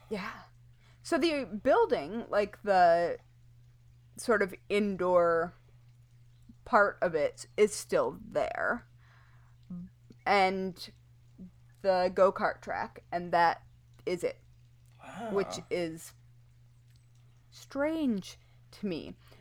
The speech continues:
Speaker 1: So I was trying to look around to confirm that I actually remembered all of this properly.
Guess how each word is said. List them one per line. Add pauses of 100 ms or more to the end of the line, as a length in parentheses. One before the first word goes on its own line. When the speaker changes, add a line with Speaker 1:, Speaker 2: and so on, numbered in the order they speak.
(120)
Speaker 1:
So (2000)
I (840)
was (960)
trying
to
look
around
to
confirm
that
I (120)
actually (440)
remembered (300)
all
of
this (300)
properly.